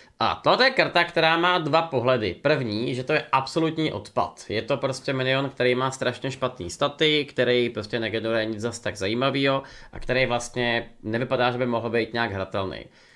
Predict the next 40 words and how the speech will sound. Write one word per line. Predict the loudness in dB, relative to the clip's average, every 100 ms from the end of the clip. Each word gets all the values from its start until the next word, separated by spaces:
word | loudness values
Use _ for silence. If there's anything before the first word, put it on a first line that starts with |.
| _ -2
Druhý | 4 6 6
pohled, | 4 2 4 4 4 0
a |
teďka | -4 0 2
ho | 4
budu | 4 4
mít | 2
výjimečně | 2 2 0 0 0
já, | 2 2 -2 -6
tak | -4 0
je | 0
to, | 2 2 2
že | 0 2 2
mi | 2 -2
přijde, | -4 -2
že | -2 -2
ta |
karta | 0 0 2 2
je | 2
strašně | -2 -2 0 0 -6 -2 0 2 2 0
brutální. | -2 -4 2 2 2 -2 -8 -14 -18 -20 -20 -18 -2
A | 2 4 4
za, | 4 2 4
za | 2
prvý, | 4 2 0 -6 _ -2
je | 0
to | 2
karta, | 2 2 2
která | 0 2 4
vám | 4 2 0
každý | -2 -2 -2 -2
kolo | 2 2 2
generuje | 2 2 2 2
board | 2 2 0 -4
a | -4
ten | -2 0
board | 0 0
vám | 2 0 2
generuje, | 0 2 4 2
eh, | 2